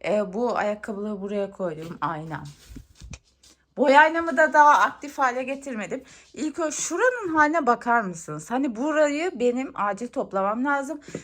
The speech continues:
Gardırop şu duvara gelecek. Bu şekilde buraya gelecek. Şu kısım var ya. Şifon yerde buraya gelecek. Ama şu an burası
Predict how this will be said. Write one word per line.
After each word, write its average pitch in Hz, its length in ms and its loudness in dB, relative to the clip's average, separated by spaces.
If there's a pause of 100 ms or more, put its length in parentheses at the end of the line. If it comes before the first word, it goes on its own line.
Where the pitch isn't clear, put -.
(120)
Gardırop 302 560 6
şu 285 300 -6
duvara 277 320 2
gelecek. 277 640 -6
Bu 196 60 -8
şekilde 190 560 -8 (100)
buraya 214 260 0
gelecek. 170 540 -4 (460)
Şu - 260 -6
kısım 339 420 -6
var 339 200 2
ya. 165 260 -6 (500)
Şifon 392 440 4
yerde 254 520 0
buraya 180 360 -2
gelecek. 254 640 -6 (360)
Ama 277 240 2
şu 294 220 -6
an 226 280 2
burası 185 540 -8